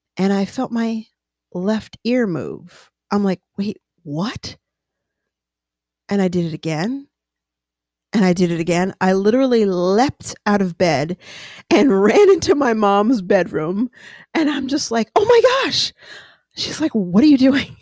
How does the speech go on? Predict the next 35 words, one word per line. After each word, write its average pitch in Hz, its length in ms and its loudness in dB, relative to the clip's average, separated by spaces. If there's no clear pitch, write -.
She, - 260 -2
I, 294 220 -2
I'm 311 200 4
like, 359 240 2
"I 285 140 0
can 269 460 0
wiggle 302 540 4
my 269 300 2
left 269 640 0
ear. 349 500 4
And 294 120 2
I 302 120 4
didn't 320 340 2
know 254 220 4
I 254 120 2
could 269 240 -4
do 381 220 4
that." 240 240 2
And 220 80 -4
my 220 120 0
mom's 214 320 -2
like, 208 260 -2
"Oh, 494 160 4
I - 100 2
can 285 220 -2
wiggle 262 280 2
my 254 160 4
left 247 340 0
ear 277 160 4
too." 440 440 2
<laughs> - 80 -6
And 403 120 0
so - 240 0
we're - 420 -2
like, - 360 -6